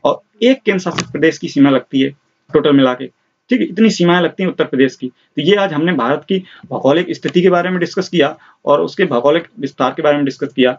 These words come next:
तो आज छोटा सा lecture इतना ही रखते हैं, क्योंकि अभी पहली class है तो इसको इतनी रखते हैं short, ठीक है। तो अगले video में हम सारा एकदम से पॉलिस-,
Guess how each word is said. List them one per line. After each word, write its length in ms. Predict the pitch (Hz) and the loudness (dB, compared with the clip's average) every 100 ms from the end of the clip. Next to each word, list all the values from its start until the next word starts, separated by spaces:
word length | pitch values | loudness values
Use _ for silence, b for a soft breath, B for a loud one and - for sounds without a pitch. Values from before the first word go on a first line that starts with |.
| _ | _
तो 60 | - | -6
आज 160 | - 95 | -4 -4
छोटा 180 | - 160 | -2 0
सा 80 | 175 | 2
lecture 300 | 160 - 180 | 2 0 -4
इतना 300 | - - 175 | -4 -4 0
ही 60 | |
रखते 240 | 170 165 185 | 0 0 -2
हैं, 200 | 170 160 b b | -2 -4 b b
क्योंकि 180 | - 175 | -8 0
अभी 280 | 185 180 175 | 4 4 2
पहली 200 | 147 139 | 2 2
class 260 | 165 165 165 | 2 0 0
है 60 | 139 | -6
तो 200 | - 127 | -6 -10
इसको 220 | - 160 | -8 -8
इतनी 380 | - _ 165 156 | -8 _ -2 0
रखते 240 | 131 - | -2 0
हैं 80 | 139 | 0
short, 240 | - 139 | 4 2
ठीक 300 | 139 _ - | 2 _ -2
है। 120 | 247 143 _ | -2 -4 _
तो 60 | - | -4
अगले 280 | - 151 175 | -2 0 0
video 320 | 165 156 175 | 0 0 2
में 100 | 143 | 2
हम 140 | 151 - - | -2 -6 -10
सारा 380 | - 156 202 185 _ - - | -4 -4 -4 -8 _ -8 -4
एकदम 340 | 175 151 185 | -2 0 -2
से 140 | 185 | 0
पॉलिस-, 460 | 190 - 160 - - | -4 0 -2 -2 -8